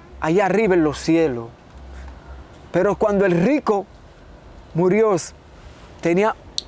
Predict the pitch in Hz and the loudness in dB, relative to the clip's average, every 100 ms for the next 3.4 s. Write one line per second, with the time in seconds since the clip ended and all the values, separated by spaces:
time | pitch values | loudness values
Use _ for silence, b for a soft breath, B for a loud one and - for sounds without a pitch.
0 | - 214 254 247 - - 214 214 175 - | -2 0 2 0 -2 -2 -2 0 -2 -4
1 | 117 - 156 165 160 147 180 175 135 123 | -6 -4 -2 0 2 2 2 0 -2 -6
2 | - - - - - - - - 139 135 | -8 -12 -14 -16 -20 -20 -20 -8 -6 -4
3 | - 160 143 | 0 2 0